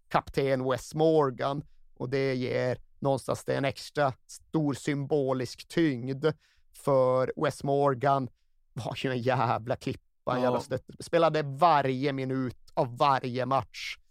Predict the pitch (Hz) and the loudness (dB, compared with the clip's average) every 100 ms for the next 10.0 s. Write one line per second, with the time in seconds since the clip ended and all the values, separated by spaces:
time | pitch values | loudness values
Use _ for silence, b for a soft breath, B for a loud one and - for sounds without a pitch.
0 | - 151 139 - 123 127 127 127 - 127 | -4 0 0 0 -4 -4 -6 -6 -6 -4
1 | 143 147 131 143 151 - b b _ 127 | -2 -2 -4 -6 -8 -14 b b _ -4
2 | 120 - - 147 156 151 143 143 143 143 | -2 -4 -4 -2 2 2 2 0 0 0
3 | 143 139 156 156 180 170 - _ _ - | 0 0 -2 0 -2 -4 -14 _ _ -12
4 | - 208 - 139 165 135 120 107 123 107 | -6 -6 -2 -2 0 -2 -2 -4 -6 -4
5 | 143 73 78 139 147 135 - 151 147 147 | -4 -2 0 2 0 -2 -2 0 2 4
6 | - 151 135 151 135 151 147 139 - 135 | 4 4 4 4 4 4 2 0 -4 -4
7 | 131 160 131 151 160 160 156 156 151 151 | -2 0 2 4 4 2 0 0 2 6
8 | 160 151 143 139 139 135 139 135 156 147 | 6 4 0 0 0 0 0 2 2 2
9 | 143 - - - 143 147 131 139 131 143 | -2 -10 -8 -4 0 2 4 4 2 0